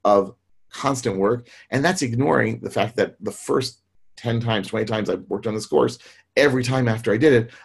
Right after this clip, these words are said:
I would sort of look over it and improve it and see where people had questions and how can I anticipate questions.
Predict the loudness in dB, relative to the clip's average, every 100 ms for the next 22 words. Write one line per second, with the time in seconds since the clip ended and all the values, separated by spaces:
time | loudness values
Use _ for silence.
0 | 0 0 2 2 2 4 4 4 0 -2
1 | 0 0 2 2 0 -4 0 2 4 2
2 | 0 0 0 0 -2 -2 -6 -6 -10 -14
3 | -8 -2 0 -2 -6 -6 -6 -6 -10 -10
4 | -20 -20